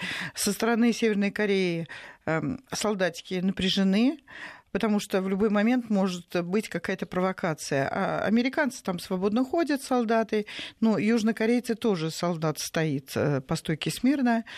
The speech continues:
Вот, и поэтому вот даже были, э, на таком объекте, нам показали. И после нас были там китайские туристы. Китайцы молодцы, они осваивают весь мир. <laughs> Добрались и до Северной Кореи. Вот именно туристы.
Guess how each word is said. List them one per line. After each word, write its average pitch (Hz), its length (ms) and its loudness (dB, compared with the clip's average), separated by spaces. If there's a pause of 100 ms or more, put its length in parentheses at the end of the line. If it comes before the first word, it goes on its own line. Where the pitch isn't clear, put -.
(400)
Вот, 185 400 0
и - 20 -2
поэтому 208 880 2
вот 175 240 0 (240)
даже 208 300 0
были, 196 320 2
э, 170 560 2
на 196 160 4
таком 196 360 -2
объекте, 202 440 0
нам 190 160 2
показали. 175 600 0 (360)
И 202 180 2
после 233 300 0
нас 240 260 4
были 185 240 2
там 180 240 -2
китайские 185 560 -4
туристы. 190 640 0
Китайцы 233 480 0
молодцы, 202 560 2
они 208 320 4
осваивают 175 560 0
весь 170 240 -2
мир. 185 300 4 (340)
<laughs> 262 380 4
Добрались 262 500 2
и 254 60 0
до 220 100 2
Северной 226 460 2
Кореи. 247 500 2 (320)
Вот 226 180 2
именно 359 280 0
туристы. 208 800 0